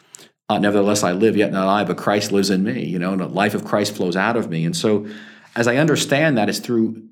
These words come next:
the suffering of dying, of things dying, I actually come to know Jesus.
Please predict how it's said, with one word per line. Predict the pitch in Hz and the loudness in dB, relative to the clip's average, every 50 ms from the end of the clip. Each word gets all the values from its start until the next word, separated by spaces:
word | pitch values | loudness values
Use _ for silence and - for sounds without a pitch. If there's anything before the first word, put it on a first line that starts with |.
| - _ - | -20 _ -6
the | 110 | -4
suffering | 101 - - - - 156 165 165 - - 127 110 101 95 92 92 92 - | -2 0 0 2 2 2 0 0 -2 -2 -2 0 0 0 0 -2 -2 -4
of | 98 95 82 - - 82 | -6 -8 -8 -10 -8 -2
dying, | - 107 117 127 131 127 110 101 87 87 87 87 85 | 0 2 4 4 4 4 2 2 0 0 0 -2 -4
of | - - | -6 -4
things | - 135 139 151 160 - 113 | 0 2 4 6 4 4 2
dying, | - 98 85 82 82 82 82 82 82 82 | 0 0 -2 -2 -2 -2 -2 -2 -4 -4
I | - 98 98 | -2 -2 0
actually | 101 113 110 - 104 - | 0 0 0 -2 -6 -6
come | - - 98 92 | -4 -4 -2 -2
to | 87 | -2
know | 87 82 80 | -2 -2 -4
Jesus. | 80 82 87 87 90 82 82 80 - - - | -4 -4 -4 -4 -4 -4 -4 -8 -10 -12 -14